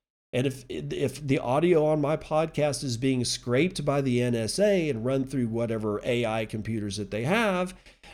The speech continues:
they know, they know what I'm saying. Yes, they can come find my particular Lightning node.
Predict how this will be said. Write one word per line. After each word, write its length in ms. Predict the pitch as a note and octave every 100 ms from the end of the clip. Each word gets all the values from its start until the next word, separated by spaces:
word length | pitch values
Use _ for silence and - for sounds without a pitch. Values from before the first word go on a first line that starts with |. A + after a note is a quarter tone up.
| -
they 240 | C#3+ G3
know, 640 | A3 C4 C4+ C4 B3 - _ -
they 240 | E3 G#3 C4
know 400 | A#3 A3 A#3+ C4
what 260 | B3+ G#3
I'm 180 | F3 F#3
saying. 720 | F#3 F3+ G3+ A#3+ F#3+ F#2 D2 - _ _ _ _ _ _ _
Yes, 440 | D3 A3 A#3 G#3 G3+
they 160 | A3
can 180 | G#3+ A3
come 260 | G3 G#3 G3+
find 540 | F3+ E3 F#3+ G#3 E3+
my 720 | C3+ A#2+ C#3 D3+ A2+ G2 G#2 -
particular 580 | A#2 - A#2 - A2 A#2
Lightning 460 | B2+ F3 C#3+ G#2+
node. 380 | F#2+ E2+ B1+ -